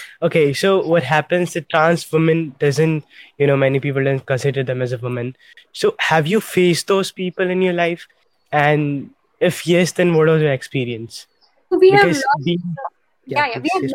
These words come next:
Speaker 2: lots
Speaker 1: please.
Speaker 2: of trans women on the platform, by the way. Lots and lots. In fact, a lot of women, like, really say, "I got acceptance here." So, uh, for us, uh, for, for us, woman's not a gender identity. It's,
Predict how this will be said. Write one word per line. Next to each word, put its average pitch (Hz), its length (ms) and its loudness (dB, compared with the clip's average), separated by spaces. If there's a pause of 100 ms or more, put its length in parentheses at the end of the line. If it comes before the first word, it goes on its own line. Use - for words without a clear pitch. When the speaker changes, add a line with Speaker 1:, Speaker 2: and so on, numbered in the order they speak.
Speaker 2:
lots - 160 -4
Speaker 1:
please. 320 180 -16
Speaker 2:
of 277 60 0
trans 262 240 -6
women 240 220 -10
on 233 120 -8
the 233 60 -12
platform, 220 580 -6
by - 120 -10 (100)
the - 60 -20
way. - 60 -20 (280)
Lots 262 320 0
and 294 140 2
lots. - 280 -2
In 233 120 -18
fact, 254 220 -4
a 269 40 -10
lot 262 180 2
of 285 100 -2
women, 262 340 -4 (340)
like, 233 260 0 (100)
really 262 440 -2
say, 240 240 -2
"I 233 220 2
got 226 180 0
acceptance 214 540 -8
here." 269 280 -6 (280)
So, 311 720 2 (280)
uh, 247 240 4
for 320 200 4
us, 359 320 0
uh, 254 260 0 (420)
for, 302 280 -4
for 339 180 2
us, 440 240 0
woman's 285 420 4
not 277 200 0
a 277 80 -2
gender 240 320 -6
identity. 269 680 0
It's, - 280 -8